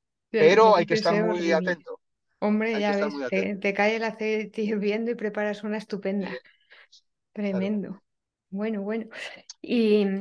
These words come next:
Speaker 1: y cuéntame algo de, de la red de cruceros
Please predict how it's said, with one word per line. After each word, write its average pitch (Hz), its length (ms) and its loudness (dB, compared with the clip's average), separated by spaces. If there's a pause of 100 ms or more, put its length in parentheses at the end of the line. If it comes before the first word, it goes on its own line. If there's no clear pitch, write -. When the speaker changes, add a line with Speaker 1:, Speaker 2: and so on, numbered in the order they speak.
Speaker 1:
y - 120 0
cuéntame 247 680 2
algo 208 340 0
de, 196 680 -4 (560)
de 208 280 2
la 196 160 2
red 202 300 0
de 196 300 -2
cruceros 190 1080 -2